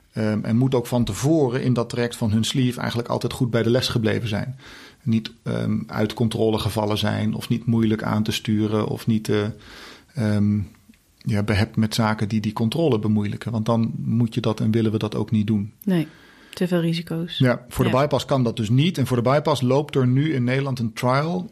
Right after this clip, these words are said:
Speaker 1: ehm, waar heel veel bariatriecentra aan meedoen. Dat is de Discourse Trial. En de Discourse Trial, ehm,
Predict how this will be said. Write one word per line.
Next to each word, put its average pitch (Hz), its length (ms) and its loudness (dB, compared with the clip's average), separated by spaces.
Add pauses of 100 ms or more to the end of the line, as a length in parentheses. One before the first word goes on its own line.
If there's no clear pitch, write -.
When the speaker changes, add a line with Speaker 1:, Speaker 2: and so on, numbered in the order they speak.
Speaker 1:
ehm, 110 680 2 (140)
waar 113 240 -2
heel 127 120 2
veel 117 100 0
bariatriecentra 117 680 0
aan 110 80 2
meedoen. 135 160 4
Dat 120 180 -4
is 110 60 -2
de 92 40 -14 (100)
Discourse 135 520 -2
Trial. 147 500 -2 (320)
En 110 140 -6
de 104 100 -4
Discourse 131 560 0
Trial, 123 580 0
ehm, 107 480 0